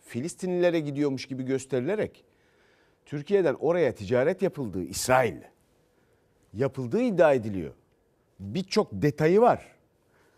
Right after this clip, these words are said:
Bu konuda ne diyorsunuz filan? Bakın konu nerelere geldi. E, başka yerde <laughs> zaten gördüklerinizi işitirsiniz. Burada işittiklerinizi ise sonra görürsünüz işte.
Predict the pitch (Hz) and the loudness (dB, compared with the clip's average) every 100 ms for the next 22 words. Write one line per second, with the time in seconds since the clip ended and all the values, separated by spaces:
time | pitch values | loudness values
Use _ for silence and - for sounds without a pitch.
0 | _ - 170 226 208 190 175 180 233 190 | _ -4 -2 2 2 2 2 2 2 2
1 | 170 - 131 110 - - - 156 262 226 | 2 2 -4 -6 -10 -20 -8 -2 -2 -2
2 | 165 117 131 - 151 190 156 160 139 147 | -8 -8 -12 -12 -8 -4 0 0 2 2
3 | 131 87 71 - 160 214 202 208 - _ | 2 0 -4 -6 2 2 2 0 -8 _
4 | _ _ - 143 147 220 202 185 190 214 | _ _ 0 0 2 4 6 6 6 2
5 | - _ _ _ 95 90 _ _ - - | 0 _ _ _ -20 -20 _ _ -20 -20
6 | - 101 85 - - _ _ - 95 147 | -18 -14 -10 -10 -10 _ _ -12 2 4
7 | 190 190 170 127 143 156 143 - 151 147 | 4 4 0 2 2 2 0 -2 -2 -2
8 | 147 - 110 113 - - 127 180 82 76 | -6 -10 -10 -12 -14 -12 -12 -12 -10 -2
9 | 185 170 135 160 - - 135 - 139 185 | 0 2 0 -2 -10 -12 -14 -4 -2 -2
10 | 220 240 - 110 127 135 113 98 95 92 | -6 -8 -10 -10 -6 -6 -6 -8 -10 -12
11 | 76 71 - - | -16 -18 -18 -20